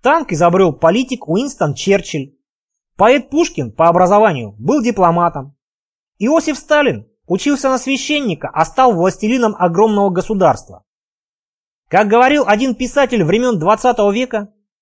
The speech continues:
судьба играет человеком, а человек играет на трубе.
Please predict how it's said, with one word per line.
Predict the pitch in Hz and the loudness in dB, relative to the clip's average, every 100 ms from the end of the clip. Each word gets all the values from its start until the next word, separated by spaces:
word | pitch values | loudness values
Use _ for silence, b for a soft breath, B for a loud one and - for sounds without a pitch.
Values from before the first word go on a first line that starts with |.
| _ _ | _ _
судьба | - 156 185 196 254 | -10 -4 0 2 2
играет | 247 247 247 - | 4 4 2 0
человеком, | 214 226 240 254 233 233 _ _ _ - | 0 0 0 -2 -6 -8 _ _ _ -6
а | 165 | -4
человек | - 269 285 294 | 0 2 2 0
играет | 262 247 254 240 | 0 2 2 2
на | 233 | -2
трубе. | 226 226 160 101 _ | -2 -2 -2 -6 _